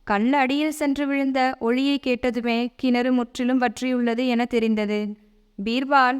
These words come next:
"கிணற்றினுள் ஒற்றை கல்லாக போடக்கூடாதென்று சொல்லுவார்கள், அதனால் இன்னொரு கல்லை நான் போடுகிறேன்" என்று சொல்லிக்கொண்டே தன் விரலில் இருந்த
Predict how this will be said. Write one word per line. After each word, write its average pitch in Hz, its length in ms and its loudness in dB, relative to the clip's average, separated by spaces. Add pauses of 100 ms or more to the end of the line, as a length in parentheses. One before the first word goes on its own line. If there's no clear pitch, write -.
(200)
"கிணற்றினுள் 320 580 -2
ஒற்றை 269 340 -2
கல்லாக 269 460 0
போடக்கூடாதென்று 247 880 0 (120)
சொல்லுவார்கள், 226 680 -2 (120)
அதனால் 262 580 2
இன்னொரு 302 340 0
கல்லை 262 320 0
நான் 247 240 2
போடுகிறேன்" 247 480 0
என்று 226 200 0
சொல்லிக்கொண்டே 233 680 0 (180)
தன் 226 220 2
விரலில் 247 400 0
இருந்த 220 300 0